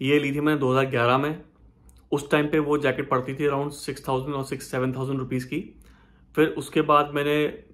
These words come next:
दूसरी जैकेट ली, मोजो। मोजो की खुद की ब्रांडेड एक जैकेट आती थी। उसके बाद finally मैंने ये वाली जैकेट ली। So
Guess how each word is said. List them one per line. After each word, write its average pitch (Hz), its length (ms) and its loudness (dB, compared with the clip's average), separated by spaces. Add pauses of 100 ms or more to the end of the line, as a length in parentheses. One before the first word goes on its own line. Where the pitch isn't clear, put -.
(120)
दूसरी 135 240 -2
जैकेट 143 340 2
ली, 147 180 -2
मोजो। 135 600 0 (300)
मोजो 135 280 2
की 151 120 -6
खुद 147 200 -8
की 156 100 0
ब्रांडेड 139 380 2
एक 143 100 0
जैकेट 131 280 0
आती 123 220 0
थी। 151 260 -8 (200)
उसके 170 240 0
बाद 151 300 4
finally 147 240 2
मैंने 151 260 0
ये 156 160 0
वाली 139 140 4
जैकेट 120 300 -4
ली। 110 200 -12 (520)
So - 80 -10